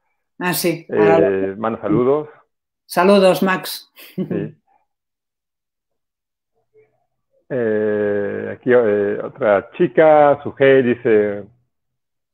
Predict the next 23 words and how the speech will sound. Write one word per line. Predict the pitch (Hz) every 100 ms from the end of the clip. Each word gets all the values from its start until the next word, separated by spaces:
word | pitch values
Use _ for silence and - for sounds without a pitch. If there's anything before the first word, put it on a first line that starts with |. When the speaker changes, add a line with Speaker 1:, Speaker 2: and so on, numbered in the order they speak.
| _ _ _ _
Speaker 2:
sí, | - 220
Speaker 1:
Sí. |
Speaker 2:
que | -
hay | 127 113
que | 127 113
poner | - 120
nuestro | 123 117 107
granito | 110 113
de | 107
arena | 120 117
para | - 98
generar | - 107 110 110
un | 107 104
cambio. | 131 131 135 139
Sujei, | 104 120 113 127
que | 110 -
es | 101
de, | 101 104
del | 101 98 92 95 92 90
grupo | 104 123 110 117
también | - 101 104 110
de, | 101 95
de, | - 104 95 92